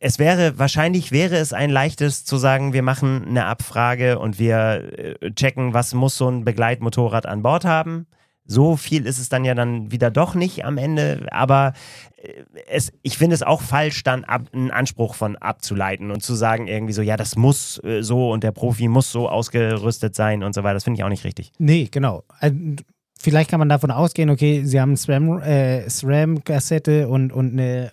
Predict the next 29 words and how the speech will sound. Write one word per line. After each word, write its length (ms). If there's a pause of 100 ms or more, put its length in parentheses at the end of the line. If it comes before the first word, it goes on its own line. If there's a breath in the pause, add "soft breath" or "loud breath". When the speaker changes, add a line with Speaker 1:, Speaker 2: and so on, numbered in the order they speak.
Speaker 2:
ähm, 600
Shimano-Kassette. 960
Sie 180
haben 180
beide 260
unterschiedliche, 760 (440 loud breath)
ähm, 720 (580)
Bremsscheibenvarianten 880
und, 120
Speaker 1:
Ja. 180
Speaker 2:
und 280
können 180
damit 380
einmal 340
alles 280
hantieren. 460
Und 120
wenn 120
nicht, 180
haben 120
sie 80
noch 100
einmal 260
das 120
Werkzeug, 380
um 100
die 60
Bremsscheibe 520
abzuziehen. 500